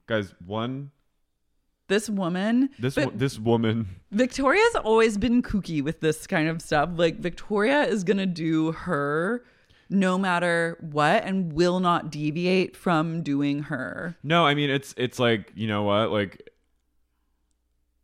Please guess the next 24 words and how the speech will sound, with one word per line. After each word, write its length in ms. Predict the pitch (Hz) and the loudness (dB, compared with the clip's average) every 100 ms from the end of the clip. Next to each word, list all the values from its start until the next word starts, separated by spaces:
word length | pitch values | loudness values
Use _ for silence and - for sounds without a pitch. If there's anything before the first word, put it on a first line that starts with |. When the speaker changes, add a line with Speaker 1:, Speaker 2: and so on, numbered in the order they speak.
| _ _ _ _ _ _ - | _ _ _ _ _ _ -8
Speaker 1:
it's, 580 | 107 98 - - - - _ _ | -6 -6 -8 -20 -20 -20 _ _
<laughs> 200 | _ - | _ -4
it's 480 | 120 139 - 131 127 120 | -2 -2 -4 -10 -10 -2
Speaker 2:
I 160 | 185 | 0
saw 320 | - - 190 190 | 0 0 2 4
that 320 | 247 269 - | 4 4 0
and 120 | 202 | -2
Speaker 1:
it's 40 | 202 | -2
Speaker 2:
I 40 | |
Speaker 1:
an 100 | 196 | 0
Speaker 2:
was, 120 | - - | 0 0
Speaker 1:
eating 200 | 131 135 | 0 2
Speaker 2:
I 180 | 190 | 2
said, 380 | 190 208 190 185 | 2 2 4 4
Speaker 1:
disorder. 460 | 175 156 - - 185 | 2 0 -4 -10 -14
<laughs> 1000 | _ _ _ _ _ _ _ _ _ - | _ _ _ _ _ _ _ _ _ -8
Speaker 2:
I 160 | 160 170 | -6 -2
said, 200 | 180 156 | -2 -2
"Honestly, 500 | 151 165 170 185 185 | -2 -4 -4 -6 -6
slay." 500 | - 139 113 123 147 | -6 -8 -6 -6 -6
Speaker 1:
<laughs> 240 | 175 330 | -4 -2
Slay. 300 | 233 - 381 | -2 4 4
Speaker 2:
<laughs> 20 | |
But 220 | 294 285 | 6 4